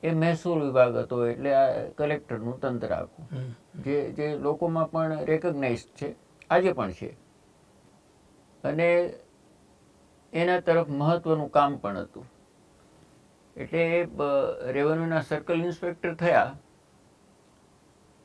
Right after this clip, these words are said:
Speaker 1: જે આજના સંદર્ભમાં હું જોઉં તો એક બહુ નાનો અને સામાન્ય હોદ્દો ગણાય.
Speaker 2: હમ, હમ.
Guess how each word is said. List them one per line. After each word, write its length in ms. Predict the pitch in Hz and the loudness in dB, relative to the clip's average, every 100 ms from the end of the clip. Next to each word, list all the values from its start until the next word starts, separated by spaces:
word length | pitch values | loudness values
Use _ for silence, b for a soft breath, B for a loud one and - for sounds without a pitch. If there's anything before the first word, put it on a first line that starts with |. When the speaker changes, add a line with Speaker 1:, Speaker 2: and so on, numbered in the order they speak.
| _ _ _ - | _ _ _ -6
Speaker 1:
જે 120 | 131 | 2
આજના 340 | 127 139 160 | 4 4 2
સંદર્ભમાં 500 | 165 170 165 160 160 | -2 0 2 2 2
હું 200 | 151 165 | 0 0
જોઉં 240 | 156 170 175 | 2 0 0
તો 100 | 180 | 0
એક 220 | 180 180 | 0 -2
બહુ 320 | 160 185 170 | -2 0 0
નાનો 320 | 156 165 185 | 0 0 2
અને 200 | 170 147 | 0 -2
સામાન્ય 420 | 151 180 180 165 127 | 0 2 2 0 2
હોદ્દો 360 | 120 123 151 | 0 2 0
ગણાય. 280 | 156 104 95 | 0 -4 -8
Speaker 2:
હમ, 320 | 127 143 127 | -10 -10 -8
હમ. 480 | 110 - - 147 | -10 -14 -18 -18